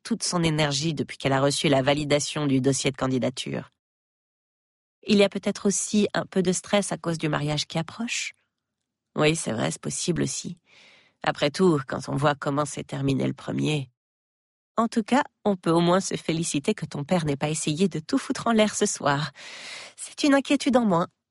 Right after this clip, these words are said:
Je ne sais pas ce qu'ils se sont dit avec ta mère, mais il a dû comprendre que c'était peine perdue. Je préfère rester sur mes gardes tant qu'il est dans les parages. David me caresse tendrement les cheveux.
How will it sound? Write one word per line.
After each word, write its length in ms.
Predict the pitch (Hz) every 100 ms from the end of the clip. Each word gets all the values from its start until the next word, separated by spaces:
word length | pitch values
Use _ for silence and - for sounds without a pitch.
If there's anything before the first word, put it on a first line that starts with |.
| _ _ _ 214
Je 220 | 190 190
ne 100 | 190
sais 180 | - 185
pas 180 | 190 190
ce 100 | -
qu'ils 220 | - 160
se 140 | -
sont 220 | 160 - 165
dit 180 | 170
avec 180 | 160 151
ta 140 | - 156
mère, 300 | 190 202 180
mais 140 | 170
il 100 | 165
a 60 | 156
dû 120 | -
comprendre 600 | - 170 - 165 160 156 -
que 100 | 147
c'était 320 | - 151 151
peine 300 | - 160 175
perdue. 420 | 180 160 139 143 - _ _ _ _ _ _ _ _ _ -
Je 220 | 196 214
préfère 480 | 196 196 160 180 165
rester 360 | 151 147 - 147
sur 200 | - 147
mes 140 | 143
gardes 320 | 139 135 127 -
tant 120 | 135
qu'il 220 | 135 143
est 60 | 135
dans 120 | 135
les 100 | 131
parages. 560 | 135 123 127 139 - - _ _ _ _ _ _ _ _ _
David 440 | 180 175 175 190 165
me 120 | 160
caresse 380 | 156 151 151 -
tendrement 420 | 160 156 151 147
les 120 | 139
cheveux. 400 | 143 - 127 131